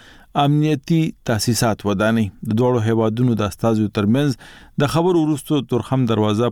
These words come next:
پرون د بار وړونکو لاریو لپاره پرانستل شوه. په تیره نږدې یوه میاشت کې د دې لارې تلګېدو له امله د دواړو لورو سوداګرو ته په میلیونونو ډالرو تاوانونه اوړېدلي دي. په کوټه کې د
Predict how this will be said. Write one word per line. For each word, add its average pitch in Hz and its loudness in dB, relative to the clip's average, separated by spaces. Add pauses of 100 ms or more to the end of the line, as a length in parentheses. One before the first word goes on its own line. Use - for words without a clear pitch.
(100)
پرون 113 2
د 95 -4
بار 104 2
وړونکو 110 0
لاریو 101 2
لپاره 107 0
پرانستل 110 -2
شوه. 123 -2 (420)
په 143 -2
تیره 156 2
نږدې 143 0
یوه 139 2
میاشت 123 -4
کې 131 -4
د - -2
دې 120 0
لارې 113 0
تلګېدو 104 0
له 107 2
امله 143 0 (400)
د 143 0
دواړو 165 2
لورو 147 2
سوداګرو 113 0
ته 113 -4
په 107 0
میلیونونو 107 2
ډالرو 101 0 (280)
تاوانونه 107 2 (220)
اوړېدلي 120 2 (100)
دي. 160 2 (2000)
په 185 4 (140)
کوټه 208 0 (100)
کې 190 0
د 156 2